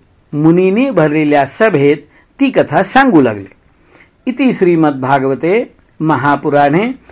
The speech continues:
पारमहंस्यां संहितायां अष्टमस्कन्धे मन्वन्तरानुचरिते प्रथमोऽध्यायः. श्रीकृष्णार्पणमस्तु.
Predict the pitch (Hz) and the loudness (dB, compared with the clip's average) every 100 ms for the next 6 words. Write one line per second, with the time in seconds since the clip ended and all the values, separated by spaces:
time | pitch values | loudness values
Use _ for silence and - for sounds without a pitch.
0 | - _ 202 185 175 165 151 165 - 170 | -20 _ 4 6 6 4 2 0 2 4
1 | 202 247 - 156 139 151 135 139 165 208 | 4 0 0 0 0 0 0 4 4 2
2 | 233 - - _ _ 196 208 - 156 147 | -2 -14 -20 _ _ 0 0 0 -2 -2
3 | - 139 139 160 202 247 - - - 160 | -4 -6 0 2 2 0 -8 -18 -6 0
4 | 160 156 151 147 156 147 147 147 151 151 | 2 2 0 0 0 2 2 2 0 0
5 | 147 143 220 240 - _ _ 185 151 139 | 0 2 2 2 -2 _ _ 0 0 0
6 | 151 143 147 143 120 127 147 143 143 175 | 0 2 2 0 -2 -2 0 2 2 2
7 | 202 196 _ _ - 226 226 233 151 - | 2 -2 _ _ -8 -6 -6 -4 -6 -4
8 | 156 151 151 147 147 151 147 143 - 156 | -2 0 0 -2 -2 -2 -2 -6 -6 -4
9 | 147 | -4